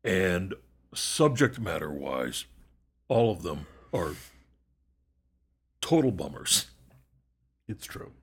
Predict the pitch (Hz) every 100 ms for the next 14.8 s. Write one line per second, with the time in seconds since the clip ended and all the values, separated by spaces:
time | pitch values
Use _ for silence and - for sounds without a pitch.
0 | - 60 - _ _ _ _ _ _ -
1 | 143 135 139 - 147 165 - 131 131 139
2 | 117 110 101 - - - - - - _
3 | _ _ _ _ _ _ _ _ _ _
4 | _ _ _ _ 117 123 117 127 202 226
5 | 151 147 156 156 143 127 127 120 117 113
6 | 107 110 104 104 95 87 - - - -
7 | - _ _ 113 107 - 98 92 - -
8 | - - - - - _ _ _ - 151
9 | 143 156 117 110 95 175 - - 110 87
10 | 76 69 - 127 151 143 131 - 113 120
11 | 139 135 123 - 123 120 113 110 107 -
12 | - 76 - _ _ _ 110 98 143 92
13 | - - - 196 208 208 190 160 143 131
14 | 120 - 196 - - 95 123 -